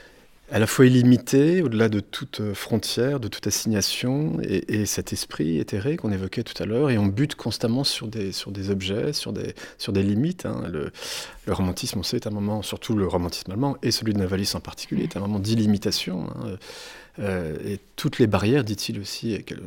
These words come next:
dans un autre texte, n'existent que pour être franchies, hein. Donc, euh,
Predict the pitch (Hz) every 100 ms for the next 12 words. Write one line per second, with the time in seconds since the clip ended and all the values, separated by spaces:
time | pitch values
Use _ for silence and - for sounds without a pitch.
0 | 71 - 80 82 95 95 110 - 113 131
1 | - 104 95 143 - 101 104 110 120 -
2 | 107 - 87 98 95 95 95 98 82 -
3 | - - - - 107 98 - 92 85